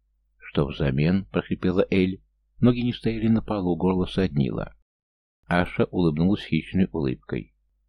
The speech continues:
"Какая умная гостья к нам попала!" От этих слов стражники и две русалки, которые грубо держали Эль за руки, рассмеялись. Только Эль было не до смеха. "Что ты отдашь мне взамен?" Эль хрипло рассмеялась, вышло жалко.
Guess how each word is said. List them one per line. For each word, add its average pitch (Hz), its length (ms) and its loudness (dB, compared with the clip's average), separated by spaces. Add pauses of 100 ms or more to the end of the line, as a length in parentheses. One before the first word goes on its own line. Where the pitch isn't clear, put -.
(200)
"Какая 87 460 0
умная 123 380 4
гостья 107 400 0
к - 120 -6
нам 98 160 0
попала!" 80 580 -2
От - 160 -8
этих - 220 -8
слов - 180 -2
стражники 82 540 -2
и 76 40 2
две 76 120 0
русалки, 95 500 -2
которые 104 340 0
грубо 101 240 0
держали 98 400 2
Эль 92 220 -2
за 98 180 0
руки, 92 220 -2
рассмеялись. 92 880 -2 (100)
Только 113 400 2
Эль 110 220 2
было 95 240 0
не 98 160 4
до 92 140 0
смеха. - 540 -6 (520)
"Что - 220 0
ты - 120 -2
отдашь 98 460 0
мне 69 160 0
взамен?" 78 540 0 (500)
Эль 123 200 4
хрипло 107 400 -2
рассмеялась, 87 840 0
вышло 104 340 -6
жалко. - 560 -4